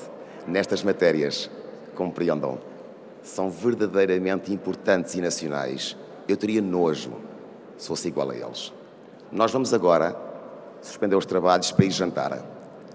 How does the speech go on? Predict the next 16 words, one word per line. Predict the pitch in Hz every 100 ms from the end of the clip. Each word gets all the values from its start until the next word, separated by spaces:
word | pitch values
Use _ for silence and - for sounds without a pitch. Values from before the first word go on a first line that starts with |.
| -
Não | 139 120
vamos | 104 95
ao | 98
Gambarinos, | 107 107 110 104 98 101 - - - - -
não | 123 113
vamos | 95 95
comer | - 107 104
robalos, | 104 104 110 85 - - - - - - - -
mas | 82 82
a |
nossa | 104 110 113
comida | - 101 90 92 104 -
vai | - 73
ficar | 92 92 90
no |
estômago, | 98 - 85 78 80 78